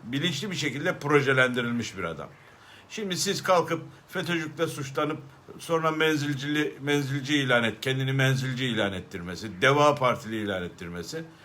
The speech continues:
Hiç durup dururken bir bakıyorsunuz bir günde İYİ Partili oluvermiş.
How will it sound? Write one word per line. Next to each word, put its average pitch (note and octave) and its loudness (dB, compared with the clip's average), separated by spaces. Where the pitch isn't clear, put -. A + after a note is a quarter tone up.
Hiç G#3 -2
durup A3 0
dururken F3+ -4
bir G3+ -2
bakıyorsunuz D#3 0
bir G#3 4
günde E3 -2
İYİ F3+ -2
Partili C3+ 0
oluvermiş. E2+ -6